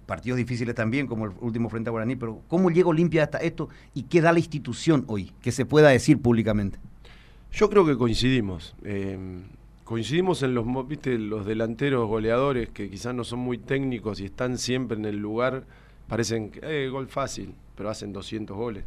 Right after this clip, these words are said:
Speaker 2: Bueno, creo que coincidimos. Yo estaba buscando un club donde,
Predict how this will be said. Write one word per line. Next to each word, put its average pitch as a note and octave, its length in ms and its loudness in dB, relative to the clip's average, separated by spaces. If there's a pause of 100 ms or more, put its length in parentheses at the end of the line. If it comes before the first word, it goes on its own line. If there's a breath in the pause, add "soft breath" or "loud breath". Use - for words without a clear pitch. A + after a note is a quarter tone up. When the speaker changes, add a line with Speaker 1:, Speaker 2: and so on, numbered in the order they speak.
(840 soft breath)
Speaker 2:
Bueno, F3 220 -2
creo G3+ 160 6
que F#3+ 100 6
coincidimos. D3+ 540 4
Yo D#3 80 0
estaba F3 280 6
buscando D#3+ 640 2
un C#3+ 220 2
club D#3+ 340 6
donde, A2+ 720 0